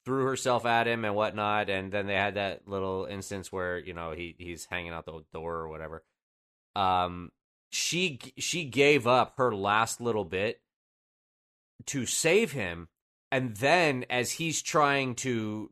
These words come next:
trying to, um, console her, she's pushing him away, pushing him away, pushing him away, going, "No, I can't control myself anymore. I can't control myself anymore.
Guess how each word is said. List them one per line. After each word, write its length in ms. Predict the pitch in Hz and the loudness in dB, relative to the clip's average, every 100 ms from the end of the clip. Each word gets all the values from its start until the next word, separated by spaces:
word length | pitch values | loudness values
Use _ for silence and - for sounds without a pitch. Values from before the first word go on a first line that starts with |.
| - | -4
trying 340 | 143 123 113 | -2 0 -2
to, 500 | - 120 107 101 98 | -4 -4 -4 -4 -2
um, 440 | 92 90 87 80 78 _ _ _ _ _ - | 0 -2 -4 -10 -16 _ _ _ _ _ -6
console 560 | 139 - - 165 208 | -4 -2 0 2 2
her, 200 | 127 101 | 2 -2
she's 240 | - 131 - | -2 -6 -4
pushing 380 | - 147 139 | -2 -2 -2
him 100 | 113 | -4
away, 300 | 104 107 110 | -2 0 2
pushing 340 | 107 131 120 107 | 0 -4 -6 -6
him 80 | 98 | -4
away, 220 | 98 98 | -2 -2
pushing 280 | 113 101 98 | -2 -6 -8
him 100 | 92 | -6
away, 320 | 92 123 117 | 0 0 0
going, 320 | 101 107 98 - _ - | 2 0 -2 -8 _ -10
"No, 460 | 107 123 131 127 117 | 0 4 8 6 6
I 180 | 117 | 2
can't 300 | 120 151 131 | 2 -2 -4
control 360 | - 104 139 135 | -6 -2 2 4
myself 400 | 127 120 123 117 | 2 2 0 0
anymore. 380 | 113 107 107 98 | -2 0 0 0
I 100 | 95 | -2
can't 240 | - 120 | -4 -6
control 280 | 120 104 120 | -6 -4 -2
myself 340 | 117 113 110 | 0 0 -2
anymore. 500 | 113 107 104 104 98 | -2 -2 0 0 0